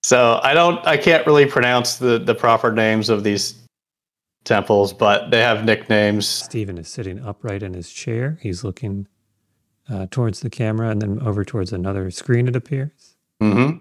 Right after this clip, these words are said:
Speaker 1: So you got opposite angle. These really, really cool, cool buildings, right? This temple here is apparently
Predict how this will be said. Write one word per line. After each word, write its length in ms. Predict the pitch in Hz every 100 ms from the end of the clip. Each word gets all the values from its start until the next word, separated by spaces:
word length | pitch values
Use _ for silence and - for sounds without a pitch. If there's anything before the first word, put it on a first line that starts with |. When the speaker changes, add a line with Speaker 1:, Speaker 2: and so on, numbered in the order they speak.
| _
Speaker 1:
So 580 | - 131 117 113 117 - -
you 100 | 139
got 420 | 151 139 123 - - - -
opposite 420 | - 165 - 151 143
angle. 560 | 147 139 139 131 - - _ _ _ _ _ _ _ _ _ _
These 480 | 143 131 127 120 -
really, 300 | - 170 170
really 220 | 165 156
cool, 680 | - 165 160 151 151 143 - _ -
cool 180 | 156
buildings, 440 | 135 139 143 151 139
right? 240 | 147 - - -
This 560 | 143 233 240 - - - _ _ _ _ _
temple 340 | - 220 190 127
here 160 | 117
is 80 | 110
apparently 680 | 113 180 214 180 143 135